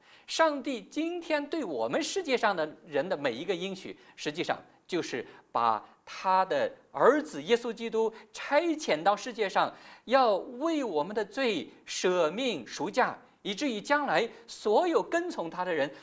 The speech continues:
所有愿意相信他的人，他都会把永生赐给他们。这是上帝的应许。上帝的应许借着彩虹在天上告诉我们，他的应许永远不会改变。但是因为人呢，不相信上帝的话，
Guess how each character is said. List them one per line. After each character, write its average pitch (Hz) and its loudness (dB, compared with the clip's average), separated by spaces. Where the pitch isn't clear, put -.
所 320 4
有 277 2
愿 254 -2
意 175 -8
相 320 2
信 247 -8
他 220 -4
的 208 -2
人， 160 2
他 302 2
都 320 -2
会 311 -4
把 226 0
永 185 2
生 320 -2
赐 311 -4
给 127 -2
他 110 0
们。 95 -10
这 240 0
是 - -4
上 139 -12
帝 107 -10
的 98 -16
应 95 -16
许。 - -20
上 311 4
帝 269 -4
的 208 0
应 240 -4
许 143 -4
借 311 2
着 220 6
彩 175 2
虹 254 -4
在 294 2
天 294 -4
上 240 2
告 311 6
诉 226 -4
我 151 2
们， 196 -2
他 277 -2
的 247 0
应 277 -6
许 - -8
永 277 0
远 208 4
不 262 -4
会 262 0
改 107 0
变。 131 -2
但 220 -2
是 226 -10
因 269 -8
为 185 -4
人 98 -8
呢， 175 -4
不 208 -10
相 247 -10
信 233 -12
上 196 -8
帝 90 -14
的 85 -10
话， - -6